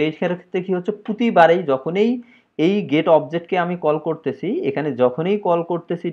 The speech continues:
গেট অবজেক্টকে, সে নতুন করে একটা করে আমাকে কিন্তু অবজেক্ট রিটার্ন দিচ্ছে, নতুন করে কিন্তু একটা অবজেক্ট দিচ্ছে। আর আমি যখনই এটাকে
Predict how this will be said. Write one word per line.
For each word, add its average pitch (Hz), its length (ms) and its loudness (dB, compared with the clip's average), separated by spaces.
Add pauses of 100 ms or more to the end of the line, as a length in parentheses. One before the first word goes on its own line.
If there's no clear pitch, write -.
(220)
গেট 147 200 2
অবজেক্টকে, 156 380 -4
সে 208 80 -8 (140)
নতুন 139 200 -8 (120)
করে 139 200 -2
একটা - 200 -8
করে 127 160 -4
আমাকে 123 260 -6
কিন্তু 139 140 -8 (120)
অবজেক্ট 110 320 -4
রিটার্ন 117 220 -4 (120)
দিচ্ছে, - 240 -10 (600)
নতুন 151 200 -4 (100)
করে 151 180 4
কিন্তু 143 220 -4
একটা 143 200 -4
অবজেক্ট 113 320 -2
দিচ্ছে। - 220 -10 (200)
আর 113 160 0
আমি 143 100 -2 (140)
যখনই 170 440 2 (580)
এটাকে 175 320 2